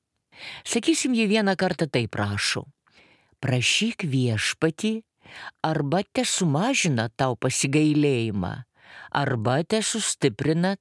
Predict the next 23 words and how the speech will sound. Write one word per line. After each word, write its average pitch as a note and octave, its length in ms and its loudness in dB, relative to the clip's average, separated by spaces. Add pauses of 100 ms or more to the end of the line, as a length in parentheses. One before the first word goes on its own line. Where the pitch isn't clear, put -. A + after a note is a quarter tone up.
tavo C3 240 0
jėgas.“ B2+ 920 -4 (1300)
Tačiau C#3+ 320 2
norėdama C3 480 2
sustiprinti D#3 720 0
jos A#2 220 -2 (100)
nuolankumą, A#2 640 0
priduria: A2+ 540 0 (480)
„Arba C#3 600 0
kada D3 300 0
tu - 140 -4
nusipelnysi C#3 1080 0 (340)
atgailą C3 720 0
ir A#2 160 0
pažeminimą, B2 1160 0 (720)
te B3 160 2
atleidžia D3+ 800 2
mane C3 580 2
nuo E3+ 200 0
pareigos B2 1040 -2
elgtis D#3 600 -2
su - 180 -2
tavimi A#2 680 0